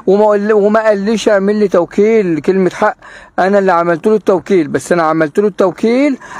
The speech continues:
علشان موضوع تسنين الولد، مش عشان ادعائه بالحق المدني ضد بنتي.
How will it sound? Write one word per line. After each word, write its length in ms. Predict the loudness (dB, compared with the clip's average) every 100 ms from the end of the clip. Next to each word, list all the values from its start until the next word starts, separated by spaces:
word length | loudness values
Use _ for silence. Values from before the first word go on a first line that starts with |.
| -4
علشان 600 | -2 0 0 2 2 2
موضوع 520 | 0 2 4 4 2
تسنين 580 | -2 -2 0 0 2 2
الولد، 520 | 2 2 2 0 -4 -18 -20 _
مش 160 | -2 2
عشان 360 | 0 0 0 0
ادعائه 480 | 0 0 2 2 0
بالحق 400 | -2 -2 -2 0
المدني 760 | 0 0 2 2 0 -2 -4
ضد 340 | -2 -2 0
بنتي. 380 | 0 0 -2 -8